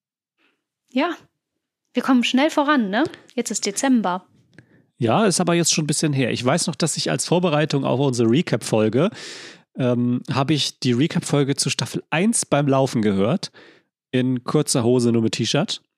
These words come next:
Speaker 2: Das ging jetzt nicht, als ich das letzte
Speaker 1: Nee.
Speaker 2: Mal laufen war und über unsere Recap-Folge nachgedacht habe. Es war kalt und dunkel und, ähm, ich traf auf viele Hunde. Das war letztes
Speaker 1: Ah,
Speaker 2: Mal auch
Speaker 1: das
Speaker 2: anders.
Speaker 1: magst du ja gar nicht.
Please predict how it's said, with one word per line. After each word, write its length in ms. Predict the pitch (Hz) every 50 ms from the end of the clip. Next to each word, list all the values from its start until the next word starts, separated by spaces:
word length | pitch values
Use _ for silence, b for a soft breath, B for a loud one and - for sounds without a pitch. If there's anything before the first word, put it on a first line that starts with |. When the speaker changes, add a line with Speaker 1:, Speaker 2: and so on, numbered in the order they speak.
| _ _ -
Speaker 2:
Das 200 | - 143 147 -
ging 240 | - 147 139 143 143
jetzt 400 | 123 131 131 - - - - - _ _ _ _
nicht, 500 | - 107 107 113 - - - - - - _ _ _ -
als 260 | - 131 104 95 - -
ich 80 | -
das 140 | - 107 -
letzte 240 | 113 110 104 - 240
Speaker 1:
Nee. 60 | 110
Speaker 2:
Mal 100 | 101 98
laufen 260 | 95 95 98 95 101 95
war 160 | 95 98 104
und 120 | 101 - -
über 160 | 107 110 104
unsere 260 | 107 107 - 110 110
Recap-Folge 580 | 127 175 - - - - - - 127 120 104 101
nachgedacht 480 | 104 104 101 - 113 92 - - -
habe. 140 | 123 101 B B B B B B B
Es 140 | - -
war 80 | - 135
kalt 280 | - - 165 170 165 -
und 280 | 165 151 143 - - -
dunkel 420 | - 107 123 123 123 123 127 123
und, 380 | - - 117 107 101 - - - b b b b b b b b b _
ähm, 380 | - 185 113 101 98 98 98 95 - - - _ _ _ _ _ _ _ _ _ _ _ _ _
ich 80 | - -
traf 220 | - - 117 113 -
auf 100 | 127 -
viele 260 | - 117 104 101 87
Hunde. 380 | 120 113 107 95 90 87 - - _ _ _ b b b b b b b b b b b _
Das 160 | - 117 -
war 60 | 139 120
letztes 260 | 117 113 - - -
Speaker 1:
Ah, 20 | -
Speaker 2:
Mal 60 | 117 110
auch 40 |
Speaker 1:
das 120 | - - 98
Speaker 2:
anders. 180 | 95 233 - -
Speaker 1:
magst 100 | - -
du 40 | 220
ja 80 | 208 208
gar 240 | - 214 208 202
nicht. 280 | 202 202 196 - -